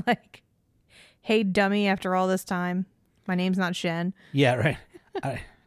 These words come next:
Speaker 2: yeah.
Speaker 1: And Kaladin's like, "Oh, okay. Apparently you can talk, whatever."
Speaker 2: Yeah.
Speaker 1: A-, and doesn't really think anything of it, but, uh, he gives Kaladin his spear back and tells him, you know, "You're a good man,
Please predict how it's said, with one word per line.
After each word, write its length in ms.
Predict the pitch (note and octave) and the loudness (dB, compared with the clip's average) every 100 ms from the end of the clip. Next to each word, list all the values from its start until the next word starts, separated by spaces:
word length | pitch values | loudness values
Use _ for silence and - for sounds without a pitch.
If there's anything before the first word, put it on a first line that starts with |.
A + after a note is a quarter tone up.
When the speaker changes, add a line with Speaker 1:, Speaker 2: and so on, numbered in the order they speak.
| _ | _
Speaker 2:
yeah. 140 | B2+ - _ _ _ _ - - - - - | -4 -4 _ _ _ _ -20 -20 -18 -18 -4
Speaker 1:
And 120 | A3+ | 0
Kaladin's 360 | A#3 A#3 A3+ G#3+ | 2 4 2 2
like, 240 | G#3+ F#3+ - _ - | 0 0 -10 _ -2
"Oh, 300 | C#4 C#4+ A#3 | 2 4 2
okay. 360 | - A3 F#3+ | 2 0 0
Apparently 440 | A#3+ - G3 G3 G#3 | -2 -2 -2 -2 -2
you 120 | A3 | -2
can 140 | B3 | -2
talk, 340 | A#3 G3+ F#3+ - | 0 0 -2 0
whatever." 480 | G3 F#3+ F3 F#3 G#3 _ _ _ _ _ | 0 0 0 -2 -6 _ _ _ _ _
Speaker 2:
Yeah. 140 | A2+ - - | -6 -6 2
Speaker 1:
A-, 200 | G#3 F#3+ | 2 4
and 120 | G#3 | 2
doesn't 160 | G#3+ A3 | 4 4
really 160 | G#3 | 2
think 140 | A3 G#3+ | 2 2
anything 280 | G3 G3+ F#3 | 2 2 2
of 160 | G3+ | 4
it, 160 | G3+ F3+ | 4 4
but, 220 | F#3+ F#3 | 4 6
uh, 280 | F#3 F#3 F#3 - _ _ _ _ _ - - _ - - _ | 6 4 2 -2 _ _ _ _ _ -20 -20 _ -20 -20 _
he 260 | F3+ A3+ | -4 -2
gives 400 | G3+ A3+ A3 G3 - | 2 4 4 0 -2
Kaladin 360 | A#3 G#3 G3 | 2 4 4
his 140 | F#3 F3+ | 2 0
spear 280 | - A3 G3 | 0 2 4
back 260 | G3 F#3+ | 4 4
and 100 | G3 | 2
tells 260 | G#3 G3+ F#3+ | 4 2 4
him, 140 | F#3+ | 2
you 60 | F#3+ | 4
know, 80 | F#3+ | 4
"You're 220 | G3+ A3+ | 4 2
a 40 | |
good 240 | G3 G#3 F#3+ | 2 2 2
man, 480 | F#3+ F#3 F#3 F#3 | 2 2 2 0